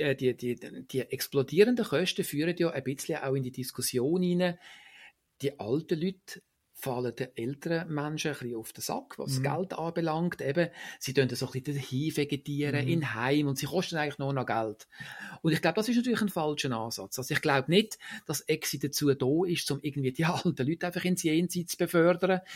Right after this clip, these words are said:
Speaker 2: Mhm.
Speaker 1: weil wir zu teure Ku-, Gesundheitskosten haben, sondern es geht darum, Exit ermöglicht wirklich ein menschenwürdiges Sterben
Speaker 2: Mhm.
Speaker 1: in einem,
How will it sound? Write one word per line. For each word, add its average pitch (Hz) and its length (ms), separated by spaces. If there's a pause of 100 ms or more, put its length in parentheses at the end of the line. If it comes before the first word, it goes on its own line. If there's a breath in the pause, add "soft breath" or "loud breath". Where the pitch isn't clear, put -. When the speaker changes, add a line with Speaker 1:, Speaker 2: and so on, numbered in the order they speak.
(140 loud breath)
Speaker 2:
Mhm. 127 60
Speaker 1:
weil 143 160
wir 180 100
zu - 220
teure 202 260
Ku-, 214 240
Gesundheitskosten 165 840
haben, 113 220 (340 loud breath)
sondern 143 340
es 135 120
geht 139 260
darum, 226 480 (400 loud breath)
Exit 180 580 (400)
ermöglicht 139 840
wirklich 165 380 (380 loud breath)
ein 123 100 (180)
menschenwürdiges 165 1200 (200 soft breath)
Sterben 135 760
Speaker 2:
Mhm. 196 100
Speaker 1:
in 135 160
einem, 120 240